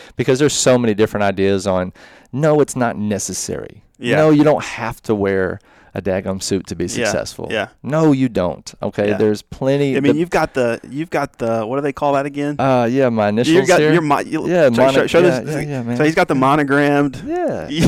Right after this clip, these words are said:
Speaker 1: Oh,
Speaker 2: you
Speaker 1: come
Speaker 2: know,
Speaker 1: on.
Speaker 2: so
Speaker 1: But
Speaker 2: he's all out.
Speaker 1: Well, and again,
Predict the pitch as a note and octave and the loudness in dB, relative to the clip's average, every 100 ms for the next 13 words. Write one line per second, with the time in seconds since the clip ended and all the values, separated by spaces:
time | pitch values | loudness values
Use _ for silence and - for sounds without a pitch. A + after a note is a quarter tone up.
0 | - - D4 D3+ C#3+ C#3+ - - - - | 2 -2 -2 0 2 2 -2 -18 -20 -18
1 | - - D3+ B2+ - F#3+ D#3 E3+ D3+ C#3+ | -6 2 2 2 4 4 4 2 4 6
2 | C#3 D3 - - - - - - - - | 6 6 4 -2 -18 -20 -20 -20 -20 -20
3 | _ - D3 F3 E3+ D#3 D#3+ D3+ E3 D3+ | _ 0 4 6 6 4 2 2 2 2
4 | C#3 | -2